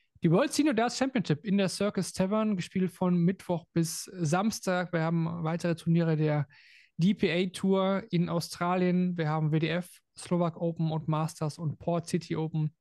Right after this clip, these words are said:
in den U S A, und in der D D V Bundesliga wird der sechste Spieltag ausgetragen.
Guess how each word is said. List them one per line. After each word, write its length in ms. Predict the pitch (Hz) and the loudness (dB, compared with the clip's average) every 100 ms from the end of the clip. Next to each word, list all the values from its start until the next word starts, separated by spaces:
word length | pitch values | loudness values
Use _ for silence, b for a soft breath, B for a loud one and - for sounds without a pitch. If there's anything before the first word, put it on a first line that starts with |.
| _ b b b b b | _ b b b b b
in 100 | 175 | 2
den 140 | 170 | 2
U 120 | 175 | 4
S 120 | 175 170 | 2 2
A, 240 | 170 180 | 0 0
und 520 | 160 160 165 165 - _ _ _ _ _ _ | 0 0 0 -4 -14 _ _ _ _ _ _
in 140 | - 151 | -4 -2
der 120 | 147 | 0
D 160 | 147 | 0
D 80 | 147 | -2
V 180 | 139 147 | 0 -2
Bundesliga 540 | 143 151 - 147 135 | 0 0 0 -2 -2
wird 160 | 131 135 | -2 -2
der 120 | 135 | -2
sechste 340 | 127 131 - 139 | -2 -4 -6 -8
Spieltag 560 | - - 190 180 151 | -2 0 2 2 -2
ausgetragen. 760 | - 135 - - - 123 120 | -4 -6 -6 -8 -6 -4 -4